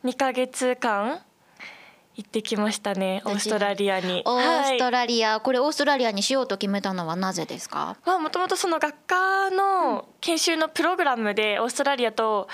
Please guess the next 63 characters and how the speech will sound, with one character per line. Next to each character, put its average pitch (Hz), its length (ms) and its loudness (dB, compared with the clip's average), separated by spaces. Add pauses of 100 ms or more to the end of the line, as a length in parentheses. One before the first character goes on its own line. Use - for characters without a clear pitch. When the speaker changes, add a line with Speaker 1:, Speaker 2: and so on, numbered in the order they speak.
(140)
Speaker 1:
あ - 100 -4
と 202 560 0
ア 233 80 -2
メ 254 100 0
リ 269 120 -2
カ 262 340 0
あ - 40 0
っ 262 100 -4
た 226 100 0
ん 208 60 -2
で 208 80 -2
す - 120 -10
け 233 120 -2
ど、 233 220 2
Speaker 2:
う - 20 0
ん。 - 60 -8 (260)
Speaker 1:
オ 277 80 0
ー - 20 -2
ス 277 60 -6
ト 320 100 0
ラ 320 140 2
リ 269 160 0
ア 220 440 0
ち - 120 -6
っ - 20 -8
ち - 80 -2
ゃ 277 40 2
い 269 60 -2
時 226 200 -4
に 214 80 -2
一 202 80 -8
回 226 180 -2
行 220 40 -8
っ - 20 -20
て 240 100 -2
た 226 160 0
の 208 160 -2
で、 214 260 0 (160)
あ、 220 160 0
行 208 120 -4
き - 80 -8
た 277 120 0
い 254 60 0
な 220 200 0
と 220 100 -6
思 208 140 -2
っ 202 40 -10
て、 226 460 0
Speaker 2:
う 214 40 -4
ん - 20 -2
う 202 80 -2
ん。 190 60 -8 (440)
Speaker 1:
そ 233 160 -8
こ 226 160 -6
に 226 160 0
決 - 220 -4
め 233 120 0
た 262 180 0
の 233 140 0
と、 311 340 0
あ 269 60 -2
と 254 180 0
は、 214 280 0